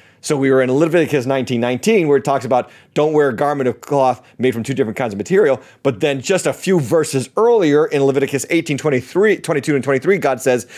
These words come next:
"You shall not lie with a male as with a woman is an abomination, and you shall not lie with any animal, and so make yourself unclean with it. Neither shall any woman give herself to an animal to lie with it. It is perversion."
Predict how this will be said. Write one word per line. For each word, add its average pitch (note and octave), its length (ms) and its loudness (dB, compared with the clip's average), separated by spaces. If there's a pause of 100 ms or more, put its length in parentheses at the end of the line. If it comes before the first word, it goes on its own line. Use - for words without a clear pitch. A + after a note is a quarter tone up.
(120)
"You F3 140 2
shall E3+ 140 0
not D3+ 160 -2
lie C#3+ 360 2
with D3 160 0
a B2+ 40 -2
male C#3+ 480 2
as C3+ 180 0
with A#2+ 100 -4
a A#2+ 40 -2
woman C3+ 400 0
is C#3 180 -2
an B2 80 0
abomination, B2+ 600 0
and C#3 100 -2
you C#3 60 0
shall D3+ 120 0
not C3+ 200 -2
lie B2+ 180 0
with B2+ 160 -2
any A#2+ 220 -4
animal, C3+ 440 0 (280)
and C3+ 160 -2
so D3 120 0
make B2+ 200 0
yourself B2 240 0
unclean E3+ 420 0
with B2 160 2
it. A#2+ 180 0 (240)
Neither F3 480 2
shall D#3 200 0
any C3+ 180 0
woman B2 260 2
give C3 140 0
herself B2+ 280 0
to A#2 60 -4
an A2+ 60 0
animal A2+ 240 0
to G#2+ 100 -4
lie G#2+ 220 0
with G#2+ 140 -2
it. C3 180 -2
It A#2 140 -2
is A2+ 100 -4
perversion." C3+ 640 0